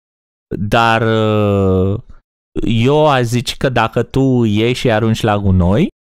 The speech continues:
nu știu dacă mai ai metodologie să stabilești corespondența cu realitatea.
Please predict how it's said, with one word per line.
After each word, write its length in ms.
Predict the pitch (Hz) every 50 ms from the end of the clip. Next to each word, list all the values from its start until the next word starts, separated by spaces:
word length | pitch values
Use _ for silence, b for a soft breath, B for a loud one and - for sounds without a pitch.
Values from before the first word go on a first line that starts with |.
| _ _ _ _ _ _ _ _ _
nu 80 | - 226
știu 200 | - - - 240
dacă 120 | 254 - 214
mai 220 | 208 208 208 220 247 240
ai 420 | 240 233 233 226 214 202 196 - - -
metodologie 800 | 175 180 185 - 202 185 170 180 175 170 170 165 - 226 202 156
să 140 | - -
stabilești 460 | 117 - 110 101 107 101 101 101 - -
corespondența 580 | 98 92 92 - - 95 90 90 87 - 82
cu 100 | - -
realitatea. 480 | 80 82 80 80 - - - - -